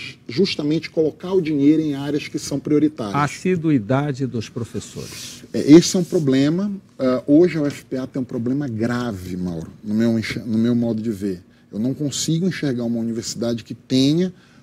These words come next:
Speaker 1: uma pós-graduação forte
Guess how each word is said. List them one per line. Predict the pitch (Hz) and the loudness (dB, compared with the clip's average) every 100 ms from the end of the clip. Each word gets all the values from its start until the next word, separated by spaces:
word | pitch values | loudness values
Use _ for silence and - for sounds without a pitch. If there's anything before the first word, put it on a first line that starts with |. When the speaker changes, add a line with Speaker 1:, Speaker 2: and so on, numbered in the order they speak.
| _ - | _ -6
Speaker 1:
uma | 147 143 139 127 | -2 0 0 -2
pós-graduação | - - 135 117 127 113 117 107 - 110 | -4 -2 0 2 2 2 0 0 0 -2
forte | - - 98 104 - - - | -4 -2 0 0 -4 -8 -8